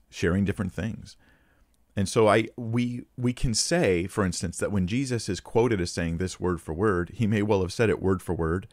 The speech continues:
and then said it this way word for word, and that way <laughs> word for word.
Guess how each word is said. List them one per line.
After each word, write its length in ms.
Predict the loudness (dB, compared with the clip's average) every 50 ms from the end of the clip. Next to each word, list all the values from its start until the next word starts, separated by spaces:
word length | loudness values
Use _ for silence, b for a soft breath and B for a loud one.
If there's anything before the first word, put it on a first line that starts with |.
| b b b
and 140 | -2 0 0
then 80 | 0 0
said 220 | 0 0 2 0
it 100 | 0 0
this 220 | -2 -2 -2 0
way 100 | 0 0
word 240 | 0 2 0 -2 -2
for 100 | -2 -4
word, 280 | -4 -4 -4 -4 -4 -4
and 100 | -4 -2
that 160 | -2 0 0
way 140 | 0 0 0
<laughs> 0 |
word 200 | -2 -4 -8 -10
for 300 | -18 -18 -14 -14 -14 -14 -14
word. 160 | -16 -16 -16